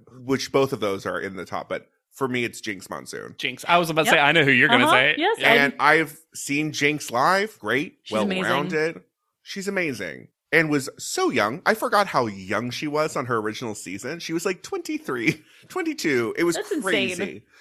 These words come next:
Speaker 1: And has only gotten funnier.
Speaker 2: Oh,
Speaker 3: And just
Speaker 2: yeah.
Speaker 3: better at everything.
Speaker 1: Yeah.
Speaker 2: Yeah, absolutely. Now, I, as a s-, very small asterisk, I will say watching this all winter season, I have fallen so much more in love with Jada.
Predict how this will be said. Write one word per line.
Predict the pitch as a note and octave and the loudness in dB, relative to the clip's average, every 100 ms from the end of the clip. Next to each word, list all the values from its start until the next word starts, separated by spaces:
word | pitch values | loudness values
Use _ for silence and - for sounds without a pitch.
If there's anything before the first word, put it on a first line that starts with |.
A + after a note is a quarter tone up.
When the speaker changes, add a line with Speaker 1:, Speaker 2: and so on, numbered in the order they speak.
| _ | _
Speaker 1:
And | C3+ | -2
has | D3+ - | -2 0
only | D#3+ D#3+ C#3+ | -2 -2 0
gotten | C3+ A#2 | 0 0
funnier. | A#2+ A2+ F#2+ D#2 C#2+ _ - | -2 -2 -2 -6 -10 _ -2
Speaker 2:
Oh, | E3 | 0
Speaker 3:
And | |
just | - G2 | 2 0
Speaker 2:
yeah. | - - | 0 0
Speaker 3:
better | C4+ E4 B3+ | 2 4 2
at | F#3+ - | 0 0
everything. | A3+ C4+ C4+ G#3 - E3 D#3 D#3 E3 | -4 -4 -4 -4 -4 -8 -8 -12 -12
Speaker 1:
Yeah. | - D3+ C3+ - | -10 -6 -6 -2
Speaker 2:
Yeah, | B2 - | -2 0
absolutely. | C3+ - C3+ A#2+ - A3 | -2 -2 -8 -8 -4 0
Now, | G#3+ F3+ | 0 2
I, | G3+ D4+ - | 2 2 2
as | F3+ E3+ | -2 -2
a | |
s-, | D3 - - | -6 -8 -4
very | D3+ F3+ D#4 | 0 0 -2
small | E4+ - D#3+ F3+ C4+ | -10 -6 -4 -4 -2
asterisk, | A3 A3 - - G#2+ - _ - - - | -2 -2 -6 -8 -6 -8 _ -20 -12 -2
I | D#3+ | 0
will | G3+ G#3 | 0 -2
say | G3+ D#3 | -2 -2
watching | B2 C3+ - G3+ | 0 -2 -2 -6
this | F#3+ - - | -6 -8 -4
all | D#3+ F3 | 0 0
winter | E3 D3+ C3+ | 0 0 -2
season, | - A2 - - - - _ _ _ - | -4 -6 -6 -10 -10 -12 _ _ _ -4
I | D3 D#3+ E3+ G3+ B3+ D4+ D4+ _ - | 0 2 0 -2 -4 -10 -12 _ -14
have | - - C3 - _ _ _ | -4 0 0 -4 _ _ _
fallen | - E3 D3+ C3+ | -2 0 0 -2
so | - E3 | -2 -2
much | F3+ G3+ | -2 -6
more | G3 E3+ | -4 -2
in | E3 | -2
love | D#3 D#3 | -2 -4
with | D#3+ | -8
Jada. | - F3+ E3 D3+ C#3+ | 0 0 2 2 0